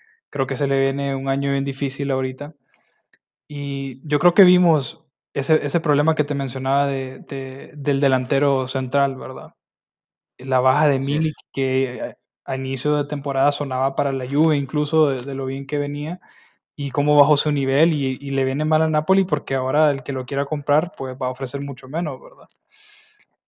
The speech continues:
Speaker 1: Otra cosa que Gattuso, pues, apostó por Insigne, que,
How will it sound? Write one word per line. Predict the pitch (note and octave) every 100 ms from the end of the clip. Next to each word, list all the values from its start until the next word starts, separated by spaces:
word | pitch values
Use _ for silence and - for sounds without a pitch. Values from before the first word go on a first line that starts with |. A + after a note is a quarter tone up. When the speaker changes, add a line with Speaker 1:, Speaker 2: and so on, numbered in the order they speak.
| _ _
Speaker 1:
Otra | D3 F3+
cosa | F#3+ G3 A3 G#3+
que | D#3 D3
Gattuso, | C#3 B2+ D#3 G3+ F#3+
pues, | D3 C3+
apostó | C3+ B2 - C#3
por | D#3
Insigne, | D#3 D3 F3+ D3+ C#3 E3+
que, | - C3 B2+ B2 A#2+